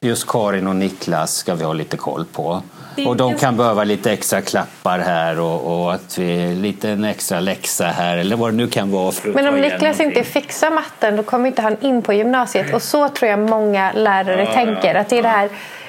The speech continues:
Speaker 2: Men vi vill ju inte sätta stopp för Niklas, för att om det hade varit som vanligt och det inte hade varit
Speaker 1: Ja.
Speaker 2: en pandemi, då hade ju Niklas säkert nått E. Men nu så blev det så att det blev ett F och, aha, tråkigt för Niklas, då,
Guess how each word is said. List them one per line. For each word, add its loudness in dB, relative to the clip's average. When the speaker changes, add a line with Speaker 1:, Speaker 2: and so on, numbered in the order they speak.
Speaker 2:
Men 2
vi 2
vill 2
ju 4
inte 0
sätta -2
stopp -2
för 0
Niklas, 0
för 0
att -2
om 2
det 4
hade 4
varit 2
som 2
vanligt 2
och 4
det 4
inte 0
hade 2
varit 4
Speaker 1:
Ja. 2
Speaker 2:
en 0
pandemi, 0
då 0
hade 2
ju 2
Niklas -2
säkert -6
nått 0
E. 2
Men 2
nu 2
så 0
blev 2
det 2
så 0
att 0
det 2
blev 2
ett 0
F -2
och, 2
aha, 4
tråkigt 2
för 2
Niklas, 0
då, 0